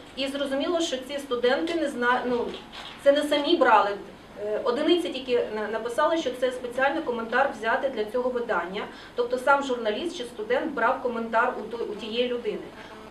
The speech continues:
Тобто ми можемо запідозрити, що ці цитати десь взяті з інтернету і не, не поставлено посилання. Беріть з інтернету, але ставте посилання. Це таке зауваження загальне. Е, щодо змі, які приділяють цій тематиці велику увагу,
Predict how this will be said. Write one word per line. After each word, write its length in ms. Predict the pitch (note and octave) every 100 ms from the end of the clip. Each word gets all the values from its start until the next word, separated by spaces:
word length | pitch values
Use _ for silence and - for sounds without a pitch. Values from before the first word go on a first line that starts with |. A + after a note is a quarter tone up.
| - -
Тобто 360 | C4+ C4 B3 A#3+
ми 160 | C#4+
можемо 380 | E4 D#4 D4+ C4+
запідозрити, 720 | B3 A#3+ A#3+ D4 D#4+ D#4 C#4+
що 120 | C#4 A#3+
ці 140 | C4+ C4+
цитати 440 | - A3+ B3 C#4
десь 180 | C#4 B3
взяті 360 | A#3 A#3+ A3+ G#3
з 80 | G#3+
інтернету 680 | G#3 G#3 G#3+ B3 - F4 - - -
і 120 | C4
не, 280 | E4+ A#3 A3+
не 160 | A3 A3+
поставлено 540 | A#3 - C#4 C#4 C4
посилання. 500 | A#3+ A3 G#3 F#3 F3 F#3
Беріть 260 | C#4+ D4
з 20 |
інтернету, 460 | A#3 A#3 C#4+ D#4 C4
але 100 | G#3+
ставте 300 | - - A#3+
посилання. 540 | A3+ G#3+ G#3+ F3 F3 F3
Це 60 | A#3+
таке 220 | - G#3+ G#3
зауваження 540 | F#3+ F3+ F3 F3+ F3+
загальне. 360 | G3 F#3+ F3 E3+ - - - - - - - - - - - -
Е, 440 | A3 A#3 A#3 A#3 A#3+
щодо 380 | - E4 E4 D#4
змі, 340 | C#4 F4 F4+
які 220 | C4+ C#4+
приділяють 680 | C4+ B3+ C4 C4+ C4 A#3+ A#3+
цій 100 | C4
тематиці 580 | C4 A#3 A3+ A3+ - A3+
велику 340 | A3+ A#3+ G#3+
увагу, 380 | G#3 B3 D#4 C#4+